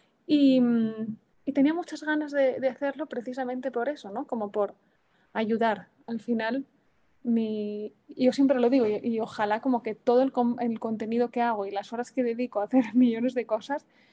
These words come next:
sirvan para ayudar a otras personas. Porque ya con eso, o sea, cuando recibo mensajes de, "Jo, María, todo lo que haces me inspira o me ayuda o me has ayudado en un momento concreto X",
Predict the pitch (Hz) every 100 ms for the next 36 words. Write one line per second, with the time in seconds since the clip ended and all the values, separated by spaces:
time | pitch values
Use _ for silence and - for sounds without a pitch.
0 | _ - 254 254 262 233 214 214 208 214
1 | 214 214 - 214 - - 214 - - -
2 | _ _ _ - 226 226 220 262 233 226
3 | - 302 294 - - 220 202 - 226 208
4 | 202 240 240 247 240 254 240 233 - _
5 | _ _ _ _ 240 226 - 262 254 247
6 | 247 247 240 240 240 233 247 233 226 -
7 | 254 233 226 226 220 226 240 220 214 226
8 | 220 254 240 233 233 233 233 233 226 226
9 | 233 - 233 220 247 220 220 - 220 -
10 | 277